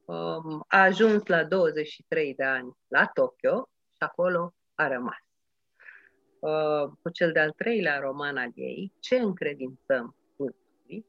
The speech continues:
romanul pe care îl lansăm în această seară, a reușit să cerească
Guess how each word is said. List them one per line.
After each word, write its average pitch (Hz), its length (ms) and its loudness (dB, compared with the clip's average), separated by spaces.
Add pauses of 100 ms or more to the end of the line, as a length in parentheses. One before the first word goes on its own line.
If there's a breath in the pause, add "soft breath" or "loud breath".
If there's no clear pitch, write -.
romanul 143 680 -2
pe - 80 -10
care 131 220 0
îl 117 120 -6
lansăm 156 540 -4
în 123 60 -18 (100)
această - 420 -8 (140)
seară, - 480 -4 (680)
a 269 360 6
reușit 196 540 -2 (220)
să 175 400 2 (440)
cerească 135 560 -4